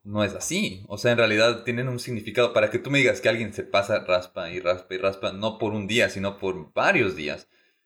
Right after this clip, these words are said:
Eso no es solamente una, un tema de una cuestión estética, diría yo.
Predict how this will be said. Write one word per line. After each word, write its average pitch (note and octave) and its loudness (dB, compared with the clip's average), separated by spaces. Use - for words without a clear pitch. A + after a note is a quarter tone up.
Eso D#3 4
no B2+ 2
es C3+ 4
solamente A#2+ 2
una, A2 4
un A#2 -4
tema B2 4
de F#2+ 2
una B2 -2
cuestión A2+ -4
estética, G#2 -2
diría F2 -2
yo. E2+ -6